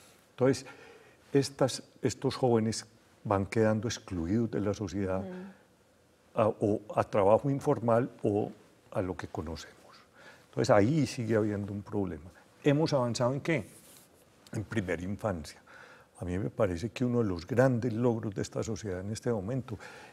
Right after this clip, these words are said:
Speaker 1: es buen comienzo, por ejemplo, en, en, en la ciudad.
Speaker 2: Y que es
Speaker 1: Tener
Speaker 2: fundamental, porque sin
Speaker 1: Claro,
Speaker 2: eso no
Speaker 1: claro,
Speaker 2: puede venir
Speaker 1: sobre
Speaker 2: nada
Speaker 1: todo
Speaker 2: más.
Speaker 1: tener cerca de noventa mil niños.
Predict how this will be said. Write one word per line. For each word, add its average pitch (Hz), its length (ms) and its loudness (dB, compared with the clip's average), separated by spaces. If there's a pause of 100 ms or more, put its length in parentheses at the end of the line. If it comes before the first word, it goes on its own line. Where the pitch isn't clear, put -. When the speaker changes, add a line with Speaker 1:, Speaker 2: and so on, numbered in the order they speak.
(120)
Speaker 1:
es - 440 -2 (340)
buen 110 260 2
comienzo, 110 560 2
por 98 180 -2
ejemplo, 85 580 -2
en, 92 280 -4 (100)
en, 92 360 -10
en 90 160 -8
la 90 100 -8
ciudad. 92 320 -4 (260)
Speaker 2:
Y 208 120 -6
que 202 120 -8
es 185 80 -8
Speaker 1:
Tener 214 180 2
Speaker 2:
fundamental, 220 400 2
porque 240 240 -4
sin 214 200 -2
Speaker 1:
Claro, 165 420 8
Speaker 2:
eso 95 120 -2
no - 80 2
Speaker 1:
claro, 123 160 8
Speaker 2:
puede 139 160 8
venir - 140 6
Speaker 1:
sobre 127 220 8
Speaker 2:
nada 151 140 8
Speaker 1:
todo 175 120 10
Speaker 2:
más. - 80 0
Speaker 1:
tener 127 360 6 (720)
cerca 135 420 4
de 131 60 8
noventa 107 440 2
mil 120 280 2
niños. 101 420 0